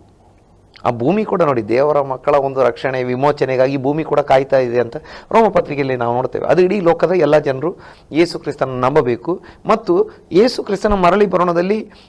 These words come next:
ಈ ಸಭೆ ಎತ್ತಲ್ಪಡಬೇಕು, ಅಲ್ಲಿಗೆ ರಕ್ಷಣೆ ಪೂರ್ತಿಯಾಗ್ತದೆ. ಭೂಮಿ ಎದುರು ನೋಡ್ತಾ ಇದೆ, ಯಾಕಂದರೆ ಭೂಮಿ ಕೂಡ ಶಾಪಗ್ರಸ್ತವಾಗಿದೆಯಲ್ಲ, ಭೂಮಿ ಕೂಡ ಶಾಪಗ್ರಸ್ತವಾಗಿದೆ.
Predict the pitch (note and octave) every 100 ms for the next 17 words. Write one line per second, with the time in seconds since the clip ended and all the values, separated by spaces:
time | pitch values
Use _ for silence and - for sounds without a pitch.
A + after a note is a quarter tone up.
0 | _ - D#3+ E3 D3+ D#3 D#3 F#3+ E3 D#3
1 | A#3+ A3+ G3+ D#3+ A#2+ - - _ _ _
2 | _ - E3+ G3+ F3+ E3 G#3 G#3+ A#3 A#3+
3 | F3+ B2 - - - - - C3+ G#3+ B3+
4 | A#3 G#3 B3+ B3 F#3+ C3 G2 A#2+ F3+ A#3
5 | A3+ C#4 C#4 B3+ G#3 F3 C#3+ B2+ - A2+
6 | G#2+ G2+ G2+ G#2+ - _ _ _ _ _
7 | _ A2 D#3+ F#3 - E3+ A3 - - _
8 | - D#3 - A2 G2+ - F#2 G#2+ A2+ -
9 | -